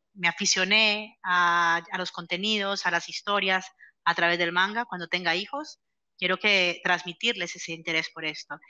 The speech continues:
Entonces, eso es una cadena que es imparable. Yo creo que eso es lo bonito de este tipo que pasa igual con tu, con, con tu tipo de literatura, ¿no? Que,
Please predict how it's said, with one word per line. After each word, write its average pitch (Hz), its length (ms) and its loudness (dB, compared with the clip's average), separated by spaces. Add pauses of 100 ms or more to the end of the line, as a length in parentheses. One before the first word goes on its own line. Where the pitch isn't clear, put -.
(260)
Entonces, 190 400 2
eso 220 160 0
es 208 120 -4
una 214 140 4
cadena 208 600 2
que 180 80 -10
es - 80 -6
imparable. 165 600 2
Yo 156 120 -6
creo 180 120 -10
que 196 60 -6
eso 202 120 -8
es - 120 -10
lo 190 100 -2
bonito 185 560 -4
de 190 60 0
este - 180 -4
tipo 196 340 -6 (400)
que - 80 -12
pasa 185 220 0
igual 196 220 2
con 190 120 -4
tu, 170 180 -2
con, 175 220 -12 (160)
con 175 120 -10
tu 175 100 -4
tipo 165 240 -4
de 165 80 4
literatura, 156 600 -2
¿no? 190 140 -2
Que, 156 340 2